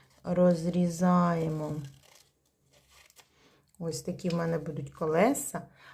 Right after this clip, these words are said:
але колеса в нас круглі, тому ми зрізаємо так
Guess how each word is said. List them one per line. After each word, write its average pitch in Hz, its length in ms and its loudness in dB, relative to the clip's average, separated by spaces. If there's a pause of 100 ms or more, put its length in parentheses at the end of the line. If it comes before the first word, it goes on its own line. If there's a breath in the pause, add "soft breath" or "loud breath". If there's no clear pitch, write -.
(120 loud breath)
але 165 220 2
колеса 165 500 4
в 156 60 -6
нас 156 260 -4
круглі, 190 640 0
тому 151 600 -2 (140)
ми 170 440 2
зрізаємо 160 680 2
так 143 320 -4